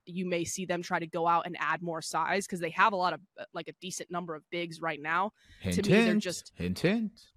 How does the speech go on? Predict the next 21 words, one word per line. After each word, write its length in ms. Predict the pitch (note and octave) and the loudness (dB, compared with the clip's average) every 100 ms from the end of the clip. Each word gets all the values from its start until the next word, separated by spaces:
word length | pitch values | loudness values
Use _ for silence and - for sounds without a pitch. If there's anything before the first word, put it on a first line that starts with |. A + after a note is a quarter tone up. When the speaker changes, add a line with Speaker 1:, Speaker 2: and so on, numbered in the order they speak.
| - | -10
Speaker 2:
Yeah. 100 | E3+ | -6
Speaker 1:
Hint, 160 | F3 - | -6 -4
hint. 340 | A#3 D#4 B3+ | -2 -2 -4
Hint, 300 | - D#3+ F3+ | -8 -8 -6
hint. 340 | B3 D4 A3 - | -4 -4 -6 -10
So 460 | - A3 G3+ F#3+ - _ _ _ _ _ | -4 2 2 2 -2 _ _ _ _ _
I 60 | G#3+ | -2
think 140 | G3 F#3 | 0 0
that 140 | F3+ | 0
that's 320 | F#3 F3 - | 2 2 0
gonna 280 | - F3+ F3 | -4 -2 -2
kinda 280 | - F#3+ F3 | -2 -2 0
be 140 | F3+ | -2
their 140 | E3+ E3+ | -2 0
priority 480 | G3+ F3+ F3 E3+ | 2 2 2 -2
number 200 | E3+ E3 | -2 -2
one 200 | E3 E3+ | -2 -4
'cause 180 | E3+ F3+ | -4 -6
you 80 | F#3 | -4
cannot 380 | - G3 F3+ D#3+ | -4 0 2 2
rely, 560 | F3 F3 E3+ E3 D#3+ | 2 4 6 6 2